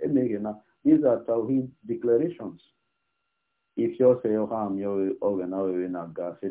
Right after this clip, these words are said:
"Oh, oge na-alụ gị n'ọkwa ọkpụkpa." Ụtalụ ise kwa. Ko? Eh, "Ashhadu anna Muhammadan Rasulullah." If you say, "Oh, he, ane Muhammad," ụkọ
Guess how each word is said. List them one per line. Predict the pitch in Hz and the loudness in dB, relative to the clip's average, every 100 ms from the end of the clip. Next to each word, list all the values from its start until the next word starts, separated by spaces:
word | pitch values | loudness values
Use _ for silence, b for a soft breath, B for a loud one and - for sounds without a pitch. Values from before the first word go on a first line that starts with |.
| 95 | -8
"Oh, | 98 95 | -6 -8
oge | 85 | -8
na-alụ | 87 90 87 | -10 -12 -10
gị | 90 | -10
n'ọkwa | 87 87 87 | -12 -12 -14
ọkpụkpa." | - - - 80 - | -14 -18 -18 -18 -18
Ụtalụ | - 101 98 87 | -12 -8 -6 -8
ise | 82 80 | -10 -16
kwa. | - - _ _ _ _ _ _ - | -16 -18 _ _ _ _ _ _ -4
Ko? | 156 - - _ _ _ _ _ _ _ _ 101 | -2 -2 -12 _ _ _ _ _ _ _ _ 0
Eh, | 104 101 95 87 | 2 2 -2 -4
"Ashhadu | 98 - 127 127 120 | -6 -4 -2 -2 -2
anna | 120 120 113 | -4 -4 -6
Muhammadan | 104 - 104 98 98 95 | -8 -10 -8 -8 -6 -8
Rasulullah." | 92 87 92 87 82 80 - _ _ _ _ _ _ _ _ _ _ _ _ _ _ - | -10 -12 -14 -12 -12 -14 -18 _ _ _ _ _ _ _ _ _ _ _ _ _ _ -10
If | 95 127 | -4 2
you | 123 120 | 0 0
say, | 113 | -2
"Oh, | 110 110 | -2 -2
he, | 107 92 90 | -2 -4 -4
ane | 90 104 | -4 -4
Muhammad," | 107 92 - 104 104 95 95 - _ - | -4 -6 -10 -8 -6 -8 -10 -16 _ -10
ụkọ | 117 | -10